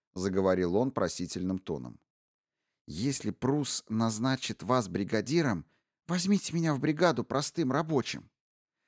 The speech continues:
Работа в бригаде помогла бы мне освободиться по половинке. Я буду честно работать, не как в ломо, честное слово».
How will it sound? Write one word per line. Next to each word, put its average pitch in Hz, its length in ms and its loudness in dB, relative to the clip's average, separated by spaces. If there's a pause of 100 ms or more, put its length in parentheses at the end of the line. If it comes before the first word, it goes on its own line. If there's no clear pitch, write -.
(200)
Работа 147 500 4
в 143 60 -4
бригаде 151 540 4
помогла 156 480 2
бы 160 100 2
мне 180 220 0
освободиться 170 640 0
по 165 100 0
половинке. 180 720 2 (520)
Я 180 160 4
буду 214 260 0
честно 208 480 4
работать, 190 520 6
не 214 140 0
как 196 300 4
в 190 60 0
ломо, 202 480 6
честное 214 460 0
слово». 202 560 4